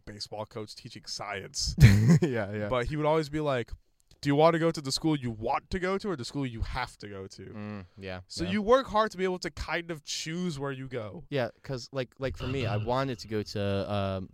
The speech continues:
Speaker 2: Yale, but then I had to go to N C State.
Speaker 1: <laughs>
Speaker 2: I'm kidding. I wanted to go to N C State,
Speaker 1: But, like,
Speaker 2: but
Speaker 1: you know what I mean? Like, instead of having to go to a school that, honestly, I'm not trying to make fun of any schools, but, like, maybe having to go to, like, a lower level school.
Speaker 2: Yeah, yeah.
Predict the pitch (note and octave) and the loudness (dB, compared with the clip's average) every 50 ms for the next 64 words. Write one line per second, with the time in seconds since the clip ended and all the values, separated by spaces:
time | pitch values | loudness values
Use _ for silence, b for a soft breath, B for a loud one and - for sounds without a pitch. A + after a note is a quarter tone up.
0 | - - G#2 G2+ A2 A2+ A2+ G#2+ G2+ G2 F#2+ G#2 - - G#2 G2 F#2+ F#2+ - G#2+ | -16 -12 -6 -2 -2 0 0 0 -2 -4 -4 -6 -8 -6 -6 -6 -6 -8 -8 -6
1 | G#2+ G#2+ G#2 - - - G2 F#2+ F#2+ F#2+ F#2 - - F#2 - - - G#2+ G2 - | -6 -6 -6 -8 -8 -8 -8 -8 -8 -8 -10 -10 -10 -10 -10 -8 -6 2 6 6
2 | F2 F2 - - - - - - - - - - A#2 G#2 - A2 F#2+ F#2+ F#2+ F#2+ | 6 4 2 -4 -4 -4 -4 -6 -8 -8 -8 -6 -6 -4 -4 -4 -4 -4 -4 -4
3 | F#2+ F#2+ F#2+ F#2+ - G#2 G2 F2+ F2+ G2 - - A#2 - - - G#2 F#2 E2 F#3 | -4 -4 -6 -6 -8 -8 -8 -8 -8 -10 -12 -12 -14 -12 -10 -8 -8 0 2 4
4 | G3 F3 F3 F3 - - F3+ F3+ F#3+ F#3+ F#3 F3+ E3+ F3+ F3 E3 D#3 E3 - G3 | 6 6 6 4 4 2 2 2 4 4 4 4 2 2 0 0 -2 -4 -6 -8
5 | F3+ D#3+ - F3 D#3 D#3 D#3+ E3+ D#3 - E3 D3+ D#3+ D3+ D3+ D3 - - D3+ D3 | -8 -4 -2 0 0 0 0 -4 -8 -6 -4 -2 0 0 0 -2 -4 -4 -6 -4
6 | C#3 C3+ - - B2 C3 D3 D#3+ D#3+ - - E3+ F3 - F3 F#3+ A3+ G#3+ A3 A3 | -4 -4 -4 -4 -2 0 0 0 0 0 -2 -4 -2 -2 0 2 2 2 0 -2
7 | G3+ F3 E3+ D3 - - D3 D3+ D3+ C3+ B2+ A#2+ A2+ - - C3+ C#3 C3+ C#3+ C#3+ | -4 -4 -6 -8 -6 -4 -4 -4 -2 -2 -4 -6 -6 -8 -10 -10 -10 -10 -10 -8
8 | C#3+ D#3+ D#3 D3+ D#3+ E3 E3 F3+ F3+ D3+ - - - C#3 C3+ C#3 D3 D3 C#3 C#3+ | -8 -8 -6 -6 -6 -6 -6 -6 -8 -10 -8 -8 -8 -8 -8 -10 -12 -14 -12 -10
9 | C#3 C#3 C3+ D3 C#3+ C3+ - C3+ C3+ B2 A#2 A#2 A#2+ B2+ C3 B2+ A#2+ A#2+ A#2+ A#2+ | -8 -8 -8 -8 -10 -8 -8 -8 -8 -6 -4 -4 -4 -2 -2 -2 -2 -2 -2 -2
10 | C3 B2+ - - - A#2+ G#2+ G#2+ F#3 C3+ G2+ G2+ G2 F2 E2 | -4 -6 -6 -4 -4 -2 0 0 0 0 0 -2 -4 -6 -8